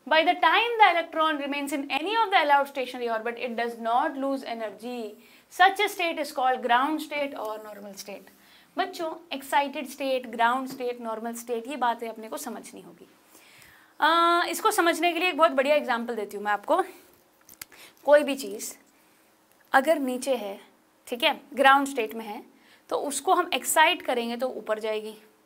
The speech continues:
उसका जो एनर्जी ख़त्म हो जाएगी तो वापस नीचे आ जाएगी। ऐसा होता है ना,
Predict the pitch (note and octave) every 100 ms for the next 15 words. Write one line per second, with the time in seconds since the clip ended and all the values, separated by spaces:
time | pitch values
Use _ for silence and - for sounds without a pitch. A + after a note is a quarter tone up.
0 | _ _ _ _ _ C4+ - D#4+ D4 D4
1 | C4 B3 C#4 C4+ B3+ A#3 G#3+ G#3+ G3+ G3
2 | G#3+ A3 A3 G#3+ G#3+ G#3 B3 E4+ D#4 F4
3 | D#4+ A3